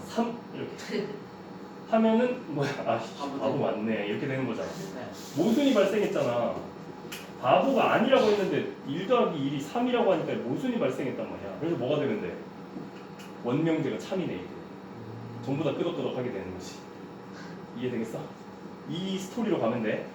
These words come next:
Speaker 1: 결론을 부정한 다음에 어디선가 모순이 발생하면 돼. 어디선가. 어디든 상관없어. 꼭 가정에서 발생해야 되는 건 아니야. 전제에서 발생해도 상관없어. 어디서든지 모순이 발생만 하면 거 봐. 바보 맞잖아. 이렇게 돼.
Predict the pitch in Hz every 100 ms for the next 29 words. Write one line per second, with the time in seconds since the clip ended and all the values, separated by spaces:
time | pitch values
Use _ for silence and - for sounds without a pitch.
0 | - - 120 139 160 196 226 226 147 185
1 | 196 175 143 151 185 190 - - 107 165
2 | 170 269 - 226 208 190 190 202 190 113
3 | 127 - 202 160 117 - 165 139 - -
4 | 95 127 180 - - - 170 254 233 185
5 | 190 190 226 - - - - - - -
6 | - - - 220 269 - - 143 220 226
7 | 185 156 117 - 151 143 135 127 131 107
8 | 80 - - - - - 175 175 226 220
9 | - 131 107 135 113 104 - 131 120 -
10 | - - - - 113 139 214 196 151 147
11 | 175 151 113 120 180 151 - - 190 147
12 | 139 196 214 233 - - - - 160 -
13 | - - - - - - - 95 98 -
14 | - 117 107 95